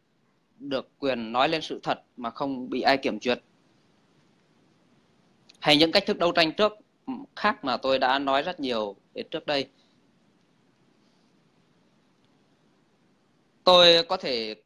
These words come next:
kết thúc buổi nói chuyện trực tiếp này tại đây. Và mong có điều gì đó mà các bạn đang thắc mắc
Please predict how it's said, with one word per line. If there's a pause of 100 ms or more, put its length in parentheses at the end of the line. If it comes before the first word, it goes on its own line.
(100)
kết
thúc
buổi
nói
chuyện
trực
tiếp (120)
này
tại
đây. (1300)
Và (520)
mong (1200)
có
điều
gì
đó
mà
các
bạn
đang
thắc
mắc